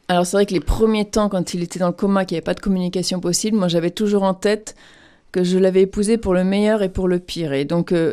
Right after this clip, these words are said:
et puis comme on était vraiment dans un élan d'amour, euh, <laughs> parce que c'était le début du mariage, j'étais très attachée à lui, j'avais besoin physiquement d'être à côté de lui, voilà, en réanimation, après en centre de rééducation.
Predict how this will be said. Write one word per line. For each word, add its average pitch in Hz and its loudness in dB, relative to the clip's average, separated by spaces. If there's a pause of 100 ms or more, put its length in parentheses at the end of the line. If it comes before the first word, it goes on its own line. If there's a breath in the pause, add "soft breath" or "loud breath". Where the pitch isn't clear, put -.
et 175 -2
puis - -10
comme 220 0
on - 2
était 202 2
vraiment 190 0
dans 208 0
un 185 0
élan 180 0
d'amour, 185 -2
euh, 160 -2 (100)
<laughs> 190 -8
parce - -10
que 220 -2
c'était 185 -4
le 165 -6
début 190 0
du 202 0
mariage, 196 0
j'étais - -12
très 214 -4
attachée 185 -2
à 175 -2
lui, 196 -4 (380 loud breath)
j'avais 165 0
besoin 226 0
physiquement 214 -6
d'être 180 -6
à 196 -2
côté 185 -2
de 170 -6
lui, 196 -4
voilà, 175 -4
en 156 -2
réanimation, 170 -4
après 180 -8
en 175 -8
centre 180 -8
de 175 -8
rééducation. - -10